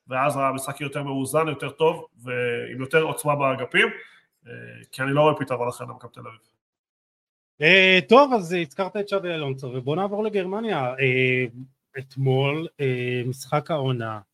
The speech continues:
Speaker 2: נגמר שלוש אפס ל-, לבייר לברקוזן. ואני חושב שיותר מ-, מכל דבר אחר, זו עכשיו את הארי קיין, ש-, <laughs> אני מסיים את המשחק, מתלהב מ-, מבייר לברקוזן, וחושב כאילו,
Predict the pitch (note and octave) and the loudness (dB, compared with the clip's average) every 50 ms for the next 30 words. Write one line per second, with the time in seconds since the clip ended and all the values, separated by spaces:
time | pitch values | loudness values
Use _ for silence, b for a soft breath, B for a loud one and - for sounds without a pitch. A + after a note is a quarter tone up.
0 | - C3 B2 B2+ A#2 B2 C3+ C3+ - F3+ E3 D#3+ D3 - - E3+ C#3 C#3+ C3+ - | -14 -14 -12 -10 -8 -8 -6 -6 -6 -8 -6 -8 -8 -6 -6 -8 -8 -10 -18 -16
1 | - C#3+ C#3 C3+ B2 B2+ C3 C3 C3 - C3+ C3+ C3 C#3 C#3 C3 C3+ B2 C3 C3 | -10 -8 -8 -8 -8 -6 -8 -8 -6 -2 0 2 2 2 0 -2 -6 -10 -12 -12
2 | B2 A#2+ A2 A2 - B2+ A2+ A2 A#2 A#2 A2+ A2 _ _ _ _ _ _ _ _ | -12 -14 -16 -16 -16 -16 -14 -10 -12 -12 -12 -14 _ _ _ _ _ _ _ _
3 | - C3 A2 _ _ _ A2+ B2 B2+ B2 B2 B2 B2 A#2+ A#2+ A#2 A#2+ A#2+ B2 B2+ | -16 -16 -16 _ _ _ -4 -2 0 0 0 0 -2 -2 -2 -2 -4 -4 -6 -6
4 | - B2+ C3+ C3 C3 - - D#3 D#3+ D3+ - - G3+ F#3+ E3 C#3 - - E3+ E3 | -4 -2 -2 -2 -2 -2 -2 -2 -2 0 4 4 6 6 6 4 2 2 2 2
5 | E3+ F3 F3 E3+ E3 E3+ E3 D3+ D3 D3 _ - E3 E3 E3 E3 E3 E3+ - _ | 2 2 0 0 0 -2 -2 -2 -4 -4 _ -2 -2 0 0 0 0 -2 -4 _
6 | _ _ - D3+ C#3+ B2+ C#3 B2+ A#2 C#3+ D#3 D3+ C#3+ C3 - - D3+ D#3+ F3 F#3 | _ _ -20 -14 -6 -4 -4 0 2 2 2 2 0 -4 -4 0 2 4 4 4
7 | F3+ F#3 _ _ _ _ _ _ _ _ _ _ _ _ _ - A2 A2+ D3 D#3 | 2 -2 _ _ _ _ _ _ _ _ _ _ _ _ _ -8 0 2 2 2
8 | - - - D#3+ C#3+ D3 C3+ - D3+ C#3+ D3 C#3 C#3 - D3+ C#3+ C#3+ C3 C3 - | 2 2 2 4 4 4 4 4 6 6 6 6 6 6 6 6 6 6 4 2
9 | C#3 C3 C3+ C3+ - - _ _ _ _ _ _ _ _ _ - - - _ _ | 2 2 2 0 -2 -10 _ _ _ _ _ _ _ _ _ -18 -18 -18 _ _
10 | _ _ - - D#3+ E3 E3+ - - G3+ G3+ G3 A3 F#3+ F3+ E3 - - G#3+ G#3+ | _ _ 4 4 6 6 6 8 8 8 10 10 8 6 6 6 6 8 8 8
11 | F#3 F3 F#3+ F#3+ - F3 F#3 G3+ G3+ G3 F#3+ F#3 F3 F3 E3+ E3+ E3+ D3+ F3 F#3+ | 8 6 0 2 4 6 6 6 6 6 2 2 2 2 2 2 4 6 8 8
12 | F#3+ F3+ F3+ F#3+ F#3 G#3 G3+ G3 - G#3+ G#3 G3+ F#3 D#3+ D3 - E3 C#3+ C3 F#3+ | 8 8 6 4 4 2 0 2 2 4 4 4 4 2 0 -2 -2 -2 2 2
13 | F#3+ F3+ F3 - G#3 F#3+ F3+ F3+ F3+ E3+ E3 D#3+ D#3+ D#3+ | 0 0 0 -2 0 0 2 2 0 -2 -2 -2 -4 -6